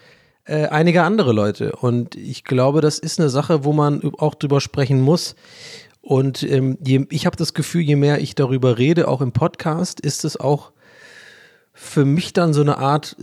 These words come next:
ähm, Sache, dass es ein gutes, gute Kontrollinstanz ist und auch, ähm,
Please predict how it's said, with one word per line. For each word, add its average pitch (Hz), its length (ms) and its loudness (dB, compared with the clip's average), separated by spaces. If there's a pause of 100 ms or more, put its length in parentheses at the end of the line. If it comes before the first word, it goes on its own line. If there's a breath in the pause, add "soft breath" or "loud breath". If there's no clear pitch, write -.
ähm, 139 500 -4
Sache, 151 300 -2
dass 143 180 -2
es - 240 -4
ein 143 160 -6
gutes, - 420 -2
gute 147 200 2
Kontrollinstanz 180 960 -2
ist 214 180 -2
und 151 220 0
auch, 156 360 0
ähm, 147 300 2